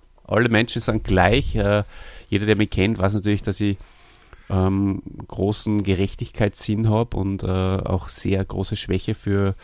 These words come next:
Menschen hab, die, ähm, weniger Chancen haben im Leben und, äh, das auch beruflich, äh, ausübe, genauso wie du. Und von daher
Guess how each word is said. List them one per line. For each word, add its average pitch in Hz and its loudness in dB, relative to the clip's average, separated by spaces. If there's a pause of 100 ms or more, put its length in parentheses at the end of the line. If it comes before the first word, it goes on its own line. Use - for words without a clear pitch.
(340)
Menschen 98 0
hab, 98 0
die, 95 2
ähm, 92 0 (360)
weniger 104 2
Chancen 107 2
haben 110 -2
im 113 -2
Leben 117 -2 (800)
und, 101 0
äh, 95 0
das 92 -6
auch 92 0
beruflich, 98 0
äh, 101 0 (260)
ausübe, 113 0 (100)
genauso 95 -2
wie 98 2
du. 104 0
Und 101 -4
von - -8
daher 107 2